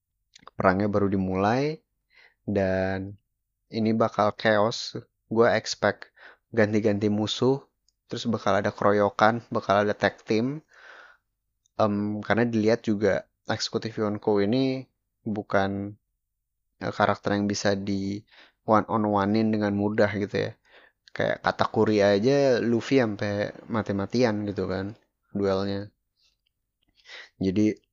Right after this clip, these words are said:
em, ya gua nggak nge-hype Sanji versus King segitunya. Tapi kalau bisa dilanjut, gue senang banget.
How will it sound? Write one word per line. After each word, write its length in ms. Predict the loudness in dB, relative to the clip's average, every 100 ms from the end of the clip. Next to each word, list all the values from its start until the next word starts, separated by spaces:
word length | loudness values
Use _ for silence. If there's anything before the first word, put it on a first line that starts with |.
| _ _ _ _ _ _ _ -18
em, 640 | -2 0 0 -2 -4 -6 -8 -14 _ _ 2
ya 100 | 4
gua 120 | 4 4
nggak 240 | 4 0 -4 _ _ _ _ -2
nge-hype 480 | -2 0 -2 -2 -4
Sanji 400 | 0 0 2 -2
versus 400 | -2 -2 -2 -4
King 480 | -2 0 0 -2 -6
segitunya. 800 | -10 -4 -4 -2 -2 0 -2 -4 -10 -20 -20 -8
Tapi 180 | -2 2 6
kalau 320 | 8 8 4
bisa 240 | 0 0
dilanjut, 440 | 0 0 0 0 -2
gue 420 | _ _ -2 -2
senang 240 | 0 0 0
banget. 240 | 0 -4